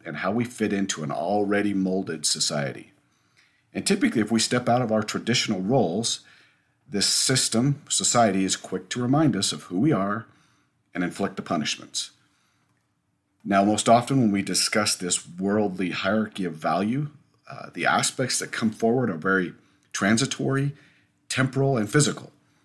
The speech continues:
Money, beauty, outward talent, physical strength, intelligence, race, religious affiliation, position, power, all have a way of being very, very temporary in nature.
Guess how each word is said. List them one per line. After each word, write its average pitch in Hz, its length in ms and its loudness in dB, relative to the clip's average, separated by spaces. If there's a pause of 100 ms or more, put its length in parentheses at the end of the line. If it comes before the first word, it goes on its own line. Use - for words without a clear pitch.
(280)
Money, 104 460 6
beauty, 92 640 2
outward 101 400 -2
talent, - 560 -6
physical - 320 -4
strength, 80 560 -2
intelligence, 76 800 -6
race, 87 640 -2
religious 87 460 -4
affiliation, 82 720 -6
position, 92 680 -4 (100)
power, 101 460 -2 (1160)
all 117 260 4
have 95 200 0
a 85 60 -2
way 85 200 -2
of 76 120 -4
being 85 260 -6
very, 90 320 -2
very 92 320 -4
temporary 73 640 -8
in 82 140 -4
nature. 120 400 -2